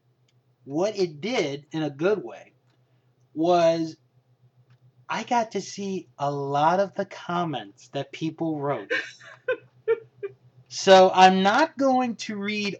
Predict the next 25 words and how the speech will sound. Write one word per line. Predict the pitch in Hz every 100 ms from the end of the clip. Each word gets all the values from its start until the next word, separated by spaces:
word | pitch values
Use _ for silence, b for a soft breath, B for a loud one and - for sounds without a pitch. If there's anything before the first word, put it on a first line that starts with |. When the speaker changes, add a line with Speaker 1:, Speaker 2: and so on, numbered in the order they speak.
| _ _ -
Speaker 1:
all | 196 208 220 220
fifty | - - 226 220 - 208
thousand | 190 190 180 180 160 165 147 156
or, | 151 143
uh, | 156 165
nine | 170 170 185 185
thousand | 175 165 156 151
comments. | 147 135 - _ _ _ _ _
I'm | 143 156
not | 160 190
gonna | 240 226
read | 220 220
all | 196 180 131
of | -
them. | - _ _ _ _ _ _ _ _ _ -
But |
what | 135 151 185
I'm | 226
gonna | 254 262
do | 220 220 208
is | 190 185
I'm | 156 175
going | 175 190 190
to | - 214
read | 190 185 180 175